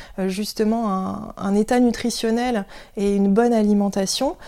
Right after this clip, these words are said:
Euh, ce qu'il faut se dire aussi, c'est que justement, quand on se dénutrit, en fait, on, on perd ses muscles, hein, on, on, on, on fond ses muscles, on, on, c'est parce qu'on n'apporte pas non plus suffisamment de protéines à son organisme, en sachant que les protéines, elles vont, euh, être actives et elles vont être utiles,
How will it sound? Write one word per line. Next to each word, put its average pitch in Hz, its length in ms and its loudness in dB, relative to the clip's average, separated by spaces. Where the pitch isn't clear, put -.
Euh, 190 140 -2
ce - 80 -10
qu'il 220 120 -4
faut 233 140 2
se 226 60 2
dire 226 180 0
aussi, 240 280 0
c'est 208 160 -4
que 190 60 -4
justement, 247 440 -2
quand 220 180 -2
on 220 80 0
se 208 80 0
dénutrit, 208 480 -2
en 208 100 -2
fait, 220 260 -6
on, 190 180 -4
on 190 140 -2
perd 196 200 -4
ses 247 160 0
muscles, 311 300 -4
hein, 233 120 -4
on, 196 320 -6
on, 180 600 -6
on, 170 400 -6
on 175 60 -4
fond - 260 -6
ses 202 160 -4
muscles, 262 380 -2
on, 196 180 -6
on, 185 440 -6
c'est - 160 -10
parce 175 160 -6
qu'on 190 80 -4
n'apporte 175 340 -8
pas 202 160 -4
non 196 140 -2
plus - 100 -18
suffisamment 190 480 -4
de 196 60 -2
protéines 202 600 -4
à 190 120 -8
son 190 180 -6
organisme, 202 600 -2
en 190 100 0
sachant 226 320 -2
que - 60 -10
les 208 80 0
protéines, 214 420 -2
elles 190 160 0
vont, 196 260 0
euh, 190 40 0
être 190 420 -6
actives 226 420 -2
et 202 60 0
elles 185 180 0
vont 190 140 0
être 190 200 -2
utiles, 208 440 0